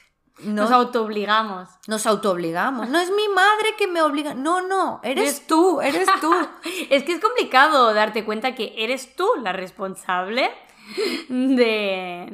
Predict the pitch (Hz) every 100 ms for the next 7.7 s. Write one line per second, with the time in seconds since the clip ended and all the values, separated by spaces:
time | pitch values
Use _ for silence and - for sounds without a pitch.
0 | 185 175 170 233 311 247 233 302 240 -
1 | 185 180 185 180 190 208 269 427 - _
2 | - 180 - 165 190 226 196 254 254 208
3 | 190 220 247 254 208 - _ _ _ -
4 | 196 202 - 185 170 165 - 208 220 240
5 | 208 - 190 175 160 - _ _ 339 320
6 | 302 285 330 349 349 320 - 285 254 269
7 | 247 202 269 277 208 359